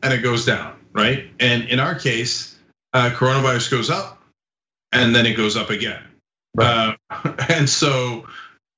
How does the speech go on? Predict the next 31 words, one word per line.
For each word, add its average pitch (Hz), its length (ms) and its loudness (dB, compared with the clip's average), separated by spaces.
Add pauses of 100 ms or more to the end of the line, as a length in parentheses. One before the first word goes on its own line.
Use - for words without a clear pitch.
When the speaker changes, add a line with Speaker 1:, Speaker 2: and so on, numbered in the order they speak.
Speaker 1:
i-, 143 40 6
it's 131 340 2
a 135 120 2
total 135 280 -2
disaster, 131 640 -4
like 104 280 -2
this 104 180 0
frozen 110 380 0
screen. - 420 -2 (500)
Um, 139 420 2 (300)
<laughs> 214 160 2
so 180 480 -2
there 156 240 2
we 95 140 -4
are. - 1040 -2
<laughs> 190 360 0
So - 100 0
Europe 175 360 0
is 185 140 -4
like 185 220 -4
this, 143 600 -4 (600)
and 131 280 4
we're 156 220 4
like, 135 460 -4 (540)
"Uh, 147 520 2
just 170 260 0
kidding," 127 340 -2 (120)
and 113 80 -4
then 110 140 0
goes 104 220 0
up. 95 180 -8